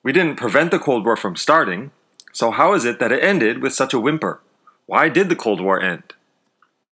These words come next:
Nixon and China. When the communists took control in China in nineteen forty-nine, creating the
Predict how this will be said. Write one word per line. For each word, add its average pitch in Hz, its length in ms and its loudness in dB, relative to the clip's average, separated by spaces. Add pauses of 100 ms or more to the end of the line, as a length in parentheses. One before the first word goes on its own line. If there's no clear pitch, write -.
(1080)
Nixon 180 480 0
and 117 160 -4
China. 92 380 -2 (720)
When 131 100 -6
the 151 60 2
communists 233 460 0
took - 160 -4
control 123 420 2
in 120 100 -2
China 107 280 0
in 98 80 -2
nineteen 131 280 -2
forty-nine, 98 680 -4 (260)
creating 160 460 2
the 117 100 -2